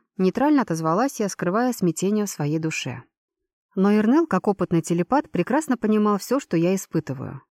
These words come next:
"Не переживайте ни о чем, моя светлая леди. Думайте о том, что троим парням вы сегодня спасете жизнь и дадите надежду на счастливое будущее. Вы же отпустите их на волю через полгода, как и меня. Я прав?"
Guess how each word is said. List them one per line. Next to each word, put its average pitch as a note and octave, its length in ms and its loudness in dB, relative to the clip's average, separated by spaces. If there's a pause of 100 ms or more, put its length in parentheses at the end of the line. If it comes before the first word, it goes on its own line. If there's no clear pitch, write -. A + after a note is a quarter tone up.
(420)
"Не E3+ 140 2
переживайте F3+ 600 0
ни F3+ 100 4
о E3 100 2
чем, G3+ 240 0
моя D#3+ 160 2
светлая E3 500 -2
леди. D3 360 -2 (540)
Думайте F#3 420 2
о F3 80 0
том, G#3+ 200 0
что - 180 -4
троим G3 340 0
парням F#3 420 2
вы E3 80 0
сегодня G3+ 400 0
спасете F3 500 -4
жизнь G3 360 0 (400)
и F3 80 0
дадите G3 360 0
надежду G3 520 2
на D#3 100 2
счастливое F#3+ 500 -2
будущее. D#3+ 640 -4 (560)
Вы F#3 160 2
же G3 100 2
отпустите G3 560 0
их D#3+ 120 -2
на F3+ 140 2
волю F3 240 2
через E3+ 280 -2
полгода, F#3 440 0
как D#3 200 -4
и F3 40 0
меня. F3 400 2 (160)
Я E3 180 0
прав?" A3+ 260 -2